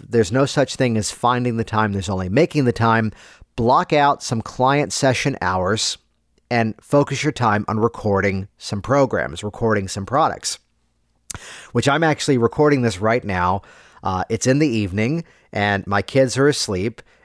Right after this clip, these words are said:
and my wife's working on a project upstairs and I'm in my basement sitting on the floor, as they like to say now, crisscross applesauce. And I've got my laptop, I've got my Blue Yeti microphone,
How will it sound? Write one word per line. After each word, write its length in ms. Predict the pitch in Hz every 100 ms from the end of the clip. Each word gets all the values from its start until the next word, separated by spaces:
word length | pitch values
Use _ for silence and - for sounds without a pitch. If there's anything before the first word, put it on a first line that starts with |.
| -
and 240 | 101 101
my 120 | 104
wife's 300 | 113 131 -
working 300 | 127 - 117
on 80 | 110
a 40 |
project 460 | - 120 110 101 -
upstairs 640 | 107 - 104 90 107 -
and 200 | - 98
I'm 240 | - 135 143
in 140 | 123
my 160 | 110 98
basement 540 | 131 160 - 104 107
sitting 460 | - - 143 165 -
on 300 | 113 113 101
the 60 | 95
floor, 600 | - 151 113 95 127 131 - - _ -
as 240 | 98 95
they 120 | 113
like 240 | 104 113 -
to 80 |
say 240 | 110 117 101
now, 280 | 92 92 110
crisscross 680 | - 127 - - 113 101
applesauce. 800 | 117 135 95 92 78 87 135 - - - -
And 400 | - 98 95 92
I've 180 | 95 98
got 200 | 95 127
my 120 | 120
laptop, 520 | 117 113 117 - 117 -
I've 180 | 95 92
got 200 | 120 -
my 180 | 110
Blue 440 | 95 107 139 160 143
Yeti 480 | 107 127 123 123 -
microphone, 920 | 101 123 - 110 - 92 90 117 147